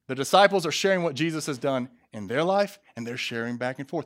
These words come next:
That's part of this gathering, that we would come together. And next week, we're, by God's grace, we're gonna be in John chapter fifteen, talking about abiding in him and bearing much fruit. This is part of that abiding right now, to stir one another up.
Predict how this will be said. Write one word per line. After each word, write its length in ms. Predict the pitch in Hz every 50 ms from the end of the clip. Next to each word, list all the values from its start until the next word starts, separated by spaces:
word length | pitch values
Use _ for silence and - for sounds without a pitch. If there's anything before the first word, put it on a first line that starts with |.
| - - -
That's 160 | - 202 214
part 220 | - - 233 226 208
of 60 | 190
this 140 | 190 175 -
gathering, 800 | 135 127 165 175 196 202 202 170 151 135 120 110 95 90 - - _ _ _ _ _ _ _ _ _ _ _ _
that 120 | 151 160
we 100 | 170 190
would 180 | 202 185 165 -
come 240 | - 208 220 214 202
together. 600 | 202 160 185 196 208 214 170 156 135 113 110 - _ _ _ _ _ _ _ _ _ -
And 140 | 147 156
next 220 | - - - - -
week, 180 | 202 202 -
we're, 120 | 202 196 - - -
by 180 | 147 160 160
God's 240 | 156 180 180 185 156
grace, 380 | 135 165 180 185 190 185 - -
we're 80 | 160
gonna 120 | 156 165 160
be 120 | 160 160
in 100 | 160 143
John 240 | 135 165 165 165 156
chapter 280 | - 185 165 - - -
fifteen, 480 | - - 170 165 - - 180 185 180
talking 260 | - 180 170 165 170
about 220 | 147 143 147 147 147
abiding 800 | 135 120 110 104 104 123 117 120 135 147 156 160 175 180 185 185 - _ _ _ _ _ -
in 100 | 180 175
him 240 | 175 196 202 190
and 120 | 156 135 127
bearing 220 | 143 156 160 160
much 200 | 165 156 147 -
fruit. 280 | - - 180 190 185 - _ _ _ _ _ _ _ _ _
This 160 | - 208 208
is 80 | 220 -
part 260 | - - 202 190 185
of 60 | 170
that 180 | 170 170 170 160
abiding 800 | 127 123 120 113 143 135 135 143 151 156 151 135 120 113 110
right 180 | 107 104 101 95
now, 360 | 104 101 95 87 85 - - _ _ _ _
to 80 | - 151
stir 320 | - - - 196 196 196
one 200 | 180 180 185 175
another 420 | 170 165 170 165 156 160 151 151 156
up. 300 | 156 139 110 - -